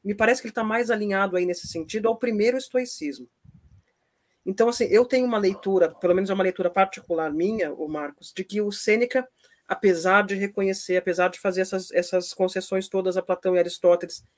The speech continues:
ele fala o tempo inteiro entre corpo e alma, como se fossem coisas diferentes. E, na, e, e existem cartas do Sêneca que ele comprova de que a alma é também um corpo. Então, ele faz algumas as-, as-, é, é, a-, aproximações com o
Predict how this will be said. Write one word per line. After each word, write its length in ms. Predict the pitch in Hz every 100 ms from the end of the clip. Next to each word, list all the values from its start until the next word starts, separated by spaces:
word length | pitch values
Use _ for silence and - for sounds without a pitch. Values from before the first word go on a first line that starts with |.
| _
ele 140 | 196 208
fala 220 | 220 214
o 20 |
tempo 180 | 214 208
inteiro 220 | 202 196
entre 180 | 196 190
corpo 320 | - 190 -
e 80 | 214
alma, 320 | 180 185 185
como 160 | 180 175
se 60 |
fossem 240 | 180 175 175
coisas 280 | 170 165
diferentes. 640 | 165 - 220 185 175 - - _ _ _ _ _ -
E, 140 | 180
na, 100 | 180 190 190
e, 180 | 190
e 220 | 185 185 196
existem 420 | 185 196 202 190
cartas 320 | 190 180 175
do 60 | 170
Sêneca 320 | - 180 170
que 100 | 180
ele 60 | 180
comprova 580 | 180 175 180 170 151 - _ _
de 100 | 175
que 160 | 175 190
a 100 | 175
alma 380 | 185 190 185 -
é 80 | 214
também 340 | 214 190 175 185
um 100 | 196
corpo. 380 | 180 185 - _ _ _ -
Então, 120 | 220
ele 100 | 240
faz 220 | 247 262
algumas 320 | 254 226 220
as-, 220 | 202 - -
as-, 200 | 175 -
é, 320 | 175 165 160 151 - - _ _ - _ _ _
é, 260 | 170 160 160 -
a-, 640 | 160 160 151 147 139 139 - _ _ -
aproximações 640 | 170 175 175 170 180 170
com 420 | - 165 160 147 143 - - - _ - -
o 420 | 165 156 147